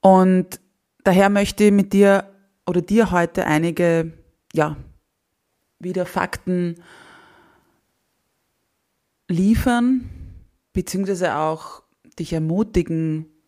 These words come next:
auch zu diesem Thema offener zu werden und auch gern zu beobachten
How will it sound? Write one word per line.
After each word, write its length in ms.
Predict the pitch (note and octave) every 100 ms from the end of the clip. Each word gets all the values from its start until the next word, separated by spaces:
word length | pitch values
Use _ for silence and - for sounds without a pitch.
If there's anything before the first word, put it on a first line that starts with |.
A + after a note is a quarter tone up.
| _ _ _ _ _ _ _ _ _ _ _ _ _ _ _ _ _ -
auch 200 | D3+ -
zu 140 | -
diesem 400 | D#3+ F3+ F#3 E3+
Thema 640 | - E3 E3 D#3+ D#3 D#3+ D#3+ _ _ _ _ _ _ _ _ _ _ -
offener 500 | E3 - F3+ F3 E3 - _ -
zu 240 | - D3+
werden 840 | C3+ - F#3+ A3+ C4 C4 - _ _ _ _ _ _ _ _ _ _ _ _ _ _ _ _
und 220 | F3+ -
auch 460 | D3+ D#3+ - - - _ _ _ _ _ _ -
gern 300 | D#3 F#3 A3+
zu 100 | F#3
beobachten 1040 | F3 D3+ E3 E3+ - - E3 D#3+ D#3 -